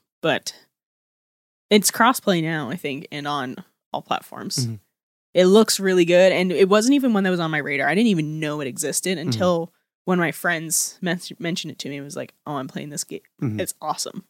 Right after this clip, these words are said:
Speaker 2: Yeah.
Speaker 1: And then
Speaker 2: Yeah.
Speaker 1: it won Game of the Year.
Speaker 2: Yeah. I, yeah, I, before it was out, I, it wasn't on my radar at all.
Speaker 1: Yeah.
Speaker 2: And, uh, then it released, and everyone that was playing it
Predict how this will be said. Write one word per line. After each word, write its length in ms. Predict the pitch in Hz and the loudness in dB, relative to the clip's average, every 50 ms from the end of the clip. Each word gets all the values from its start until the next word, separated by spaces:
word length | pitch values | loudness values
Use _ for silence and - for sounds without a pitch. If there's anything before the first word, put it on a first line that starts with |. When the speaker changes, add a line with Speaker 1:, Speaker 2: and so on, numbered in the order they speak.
| _ | _
Speaker 2:
Yeah. 220 | - 139 117 98 98 - _ _ - - _ _ _ _ | 0 0 0 0 0 -6 _ _ -20 -20 _ _ _ _
Speaker 1:
And 160 | - 202 240 269 | 4 6 8 8
then 80 | 262 | 8
Speaker 2:
Yeah. 60 | 277 | 6
Speaker 1:
it 40 | 285 | 6
won 140 | 285 285 285 | 4 2 2
Game 180 | 285 320 320 302 | 2 0 0 0
of 40 | 330 | 2
the 60 | 349 | 2
Year. 240 | 349 392 262 180 - - _ _ _ - | 4 4 2 0 -2 -10 _ _ _ 0
Speaker 2:
Yeah. 320 | 156 180 202 165 110 104 - _ _ _ - | 2 4 4 4 2 -2 -8 _ _ _ -4
I, 140 | - 131 139 | -2 0 0
yeah, 360 | 139 139 139 139 131 117 107 | 0 0 0 0 2 2 0
I, 340 | 110 110 113 110 107 107 - - _ _ _ - 139 | 0 0 -2 -2 -4 -6 -10 -14 _ _ _ -8 -4
before 400 | 123 117 - - 135 127 120 120 | -4 -2 -2 0 2 4 4 4
it 160 | 113 113 - _ _ _ _ _ | 2 0 -4 _ _ _ _ _
was 200 | - 123 113 101 | -6 -4 -2 0
out, 380 | 110 110 107 104 101 98 101 - | 2 4 4 4 2 0 -2 -6
I, 240 | 104 101 98 98 98 - - _ | -6 -6 -6 -8 -10 -14 -16 _
it 80 | - 113 101 | -12 -12 -8
wasn't 240 | 104 101 95 101 101 | -8 -8 -8 -8 -8
on 100 | 95 98 | -8 -8
my 80 | 98 95 | -10 -10
radar 380 | 95 98 98 95 98 98 98 | -10 -10 -10 -8 -8 -6 -6
at 60 | 98 | -4
all. 280 | 104 117 123 127 127 120 - | -2 -2 -2 -2 -4 -6 -8
Speaker 1:
Yeah. 180 | 185 196 208 196 156 _ _ _ _ - | -6 -6 -6 -6 -8 _ _ _ _ -12
Speaker 2:
And, 360 | - 110 101 95 95 95 98 | -8 -6 -6 -6 -6 -6 -8
uh, 220 | 95 95 92 92 92 _ _ _ _ _ _ _ _ _ _ _ _ _ - | -8 -8 -10 -10 -14 _ _ _ _ _ _ _ _ _ _ _ _ _ -2
then 100 | 123 117 | 0 2
it 40 | 113 | 2
released, 380 | 113 113 123 147 156 - - | 4 4 4 2 2 0 -2
and 100 | 123 110 | -2 0
everyone 500 | 104 104 107 113 110 110 110 110 107 104 | 0 0 0 -2 -4 -2 -2 -4 -2 -2
that 140 | 101 113 120 | -2 -4 -4
was 120 | 110 98 | -4 -8
playing 360 | - - - 120 117 113 113 110 | -8 -4 -2 -2 0 0 -2 -2
it 180 | 104 101 - | -4 -4 -6